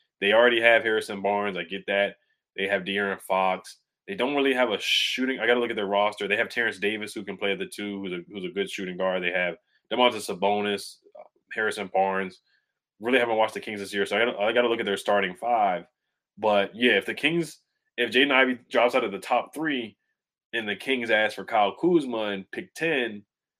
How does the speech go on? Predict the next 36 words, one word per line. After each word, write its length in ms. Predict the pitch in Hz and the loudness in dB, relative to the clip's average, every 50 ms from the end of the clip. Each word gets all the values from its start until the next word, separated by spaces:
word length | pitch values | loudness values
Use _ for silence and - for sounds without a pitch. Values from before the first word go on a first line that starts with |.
| _ _ _ - | _ _ _ -8
and 260 | 110 113 110 104 101 | -6 -4 -2 -2 -2
a 60 | 95 - | -4 -6
second-round 680 | - - - 120 113 - 104 107 104 101 98 92 90 - | -8 -4 -2 -2 -2 -2 -2 -2 -2 -2 -2 -4 -4 -4
pick 380 | 156 156 143 131 117 - - - | -2 0 0 0 0 -4 -8 -14
and 720 | 98 101 104 101 101 101 98 95 95 92 90 92 87 85 85 | -10 -8 -8 -6 -6 -6 -6 -6 -8 -10 -12 -12 -12 -12 -10
maybe 300 | 98 104 110 117 117 117 | -6 -4 -4 -4 -2 -2
another 300 | 117 117 117 117 120 117 | -2 -2 0 0 -2 -2
player, 520 | - - 120 117 117 117 117 113 113 107 98 | -4 -2 -2 0 0 0 0 0 0 -2 -2
I 60 | 95 | -4
don't 160 | 95 95 95 | -6 -8 -6
know, 320 | 101 101 101 101 98 95 | -4 -2 0 0 0 -2
maybe 460 | 95 92 95 95 92 98 95 92 - _ _ _ _ _ _ _ _ _ | -2 -6 -8 -8 -8 -8 -10 -10 -12 _ _ _ _ _ _ _ _ _
K 160 | - 123 110 | -2 -2 -2
C 160 | - - 113 | 0 -2 -4
P 240 | 113 - 123 113 110 | -2 0 2 2 2
or 80 | 104 104 | 2 0
something 300 | - 107 104 110 107 104 | 0 -2 -2 -2 0 0
like 160 | 104 104 104 | 0 0 2
that, 160 | 104 101 98 | 0 0 2
they 80 | 95 98 | 0 -2
want 160 | 98 101 98 | -2 -2 -2
another 220 | 98 98 98 98 | -2 -2 -2 -2
shooting 220 | 98 - 110 101 95 | -4 -4 -4 -4 -4
guard, 140 | 95 92 90 | -4 -4 -4
a 40 | |
three 180 | - - 101 95 | -4 -4 -4 -2
and 80 | 92 92 | -2 -4
D 120 | 90 87 | -4 0
guy 360 | 98 110 113 110 107 101 95 | 2 4 6 6 6 6 4
to 180 | - - 95 87 | 2 -2 -8 -8
surround 560 | - - 95 92 98 98 101 98 98 92 87 | -8 -8 -6 -2 2 2 2 2 0 -2 -2
De'Aaron 320 | 92 90 92 90 87 85 - | -2 -2 -2 -2 -4 -6 -4
Fox 360 | - 107 107 101 92 - - | -2 0 2 2 0 -2 -6
and, 160 | 92 90 90 85 | -10 -10 -10 -10
and, 220 | 85 95 92 82 | -10 -10 -12 -12
uh, 260 | 73 82 85 85 82 | -10 -10 -10 -10 -10